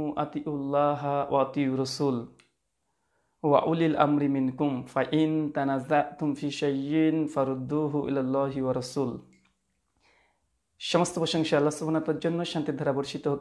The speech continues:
মুহাম্মদ সাল্লাল্লাহু আলাইহি ওয়াসাল্লামের প্রতি। যাই হোক,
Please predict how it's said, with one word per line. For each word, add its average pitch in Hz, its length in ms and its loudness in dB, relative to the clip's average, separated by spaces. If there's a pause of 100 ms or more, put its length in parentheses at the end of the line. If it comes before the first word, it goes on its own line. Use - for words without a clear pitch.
মুহাম্মদ 131 320 -2
সাল্লাল্লাহু 131 500 0 (160)
আলাইহি 135 200 -2
ওয়াসাল্লামের 143 520 0
প্রতি। 160 280 -2 (1000)
যাই 175 140 4
হোক, 202 140 4